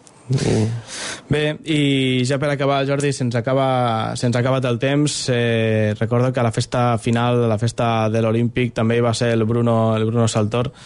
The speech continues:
Speaker 1: Sí.
Speaker 2: eh, que és el jugador referència a casa nostra de futbol professional. Què us va dir després de la temporada, eh, del primer equip i del futbol base?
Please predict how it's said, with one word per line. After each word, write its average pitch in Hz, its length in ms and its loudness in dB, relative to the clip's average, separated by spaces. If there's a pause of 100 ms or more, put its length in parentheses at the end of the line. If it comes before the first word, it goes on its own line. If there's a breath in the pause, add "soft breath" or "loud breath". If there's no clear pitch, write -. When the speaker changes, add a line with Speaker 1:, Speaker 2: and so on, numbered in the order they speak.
(100)
Speaker 1:
Sí. - 200 -10 (260)
Speaker 2:
eh, 113 680 0
que - 80 -4
és 113 80 0
el 117 140 0
jugador 113 340 2
referència 113 600 0
a 101 60 0
casa 110 240 0
nostra 113 600 -2
de 104 640 2
futbol 110 280 -2
professional. 113 640 0 (320 loud breath)
Què 131 80 -2
us 123 120 0
va 131 80 0
dir 104 160 0
després 110 300 -2
de 120 260 0
la 113 120 0
temporada, 110 1080 -2 (140)
eh, 107 240 0
del 107 140 -2
primer 113 240 0
equip 147 460 0
i 110 580 0 (260)
del 110 280 0
futbol 110 320 0
base? 98 300 -2